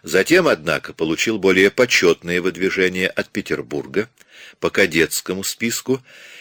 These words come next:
и в самой Думе правил кадетской фракцией в триумвирате с Петрункевичем и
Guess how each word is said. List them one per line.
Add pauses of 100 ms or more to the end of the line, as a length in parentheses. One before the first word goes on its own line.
(120)
и
в
самой
Думе
правил
кадетской
фракцией (300)
в
триумвирате
с
Петрункевичем
и